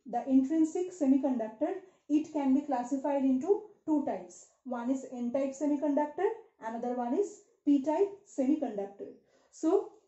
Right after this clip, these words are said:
in our, uh, in, uh, in today's class, we will also discuss these two types.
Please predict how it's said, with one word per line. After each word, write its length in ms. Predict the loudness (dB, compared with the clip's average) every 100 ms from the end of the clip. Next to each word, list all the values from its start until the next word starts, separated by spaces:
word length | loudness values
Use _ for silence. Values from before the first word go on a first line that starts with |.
| _
in 160 | 0 0
our, 240 | 0 -2
uh, 400 | -2 -4 -6 -6 -8 _ _ _ 4
in, 240 | 4 4
uh, 200 | -4 -2
in 140 | 2 2
today's 320 | 2 0 0
class, 340 | -2 -2 -4 0
we 100 | 2
will 180 | 4 2
also 220 | 2 0
discuss 420 | -2 0 0 2
these 220 | -2 0
two 160 | 0 0
types. 420 | -2 -4 -6